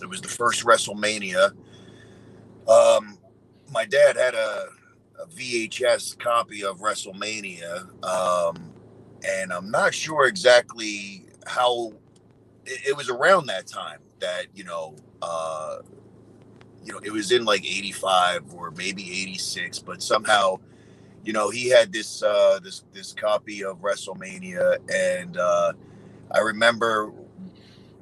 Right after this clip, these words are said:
the main event. Number one, I was a Mister T fan 'cause I love the A-Team,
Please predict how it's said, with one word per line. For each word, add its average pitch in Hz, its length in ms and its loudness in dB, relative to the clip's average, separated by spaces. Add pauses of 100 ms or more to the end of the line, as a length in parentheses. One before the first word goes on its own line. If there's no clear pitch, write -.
(120)
the 113 100 -6
main 117 280 -2
event. 110 420 2 (200)
Number 98 220 -8
one, 113 160 0
I 107 80 2
was 113 160 0
a 110 60 -12
Mister 127 260 -4
T 120 280 -10
fan 85 340 -8
'cause 90 160 -8
I 87 80 -4
love 90 260 0
the 87 100 -4
A-Team, 90 480 -10